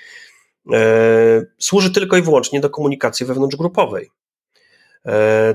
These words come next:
to są też na przykład rozpoznawanie sylwetek. To są takie nos-, dosyć nowe badania, które pokazują, że podobnie jak na sztywno zakodowany,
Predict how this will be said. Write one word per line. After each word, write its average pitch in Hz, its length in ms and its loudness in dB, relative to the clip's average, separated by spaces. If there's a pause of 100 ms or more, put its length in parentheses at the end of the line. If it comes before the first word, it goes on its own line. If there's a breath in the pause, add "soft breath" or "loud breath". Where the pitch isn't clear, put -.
to 175 80 0
są 175 180 0
też 170 140 -2
na 151 100 -2
przykład - 260 -4
rozpoznawanie 135 540 -2
sylwetek. 127 580 -4
To 104 100 -16
są 113 280 -10 (200)
takie - 160 -16
nos-, - 260 -6
dosyć 113 300 -10
nowe 110 200 0
badania, 113 340 0
które 120 180 -8
pokazują, 113 560 0
że 107 260 0 (380)
podobnie 117 480 0
jak 98 320 -2 (1120)
na 120 180 -2
sztywno 135 460 0
zakodowany, 110 800 -2